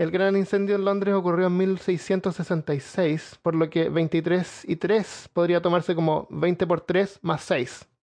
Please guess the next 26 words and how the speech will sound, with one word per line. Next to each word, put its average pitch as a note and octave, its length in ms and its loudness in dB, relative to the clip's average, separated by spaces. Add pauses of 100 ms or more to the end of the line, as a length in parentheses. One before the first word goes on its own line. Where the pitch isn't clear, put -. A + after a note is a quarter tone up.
(640)
De E3+ 60 2
nuevo, E3+ 220 2
ahí E3 100 2
tenemos E3+ 340 2
un E3+ 80 2
estiramiento. D#3+ 640 -4 (840)
Sin F#3+ 140 2
embargo, G3 320 2
independiente F#3+ 720 2
de... F#3+ 180 0
Ah, G3+ 120 2
y G3 100 2
eso G3+ 280 0
te F#3+ 120 0
da F#3 160 2
sesenta F3 420 -2
y F3 80 0
seis, C3 320 -4
no D3+ 140 -2
te D#3+ 80 0
da D3 160 2
mil E3+ 180 0
seiscientos F#3+ 480 -2
sesenta F#3+ 340 -2
y G3 40 -2
seis. - 240 -10